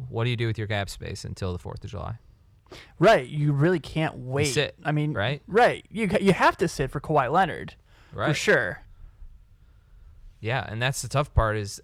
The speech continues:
Speaker 1: I think everyone's kinda just locked. You know, their, their salary is just, like, locked there, just waiting and sitting and, like,
Speaker 2: I think he's the first
Speaker 1: what do we
Speaker 2: domino.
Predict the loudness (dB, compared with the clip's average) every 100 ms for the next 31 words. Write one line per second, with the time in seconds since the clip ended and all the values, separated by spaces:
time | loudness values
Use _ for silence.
0 | -10 -8 -8 -4 -4 -4 -8 -8 -6 -6
1 | -8 -12 -12 -18 -20 _ -20 _ -20 -20
2 | -20 -20 -20 -10 -2 -2 -4 -10 -20 -20
3 | -20 _ -10 -8 -8 -10 -12 -10 -10 -10
4 | -14 _ -14 -6 -4 -4 -8 -10 -10 -8
5 | -6 -6 -6 -8 -6 -4 -2 -4 -10 -20
6 | -20 _ -10 -8 -6 -4 -2 -2 -4 -6
7 | -8 -6 -4 -2 -2 -6 -8 -10 -14 -20
8 | _ _ _ -4 -4 -2 -4 -4 -4 -4
9 | -4 -2 -2 0 0 0 -2 -2 -4